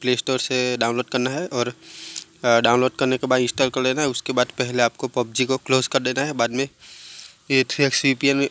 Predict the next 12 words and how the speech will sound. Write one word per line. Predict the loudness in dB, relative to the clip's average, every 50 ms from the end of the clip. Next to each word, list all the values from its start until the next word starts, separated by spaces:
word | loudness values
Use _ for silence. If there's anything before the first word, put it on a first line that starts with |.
| -2 -2
open | -2 0 2 0 0 0
करना | -2 -2 -2 0 0 0
है | 0 2 2
और | 2 2 2 2
यहाँ | 2 2 2 0 0 -2
पे | 0 2
आपको | 2 2 0 -2 -4 -6 -6 -6 -10 -18 -20 -18 -16 -10 -4 -2
यूएसए | 0 2 2 2 2 0 -2 -2 -2
network | 0 0 0 0 0 -2 -4 -4 -4 -4
select | -2 0 2 2 0 0 -2
करना | -4 -4 -4 -4
है। | -6 -8 -10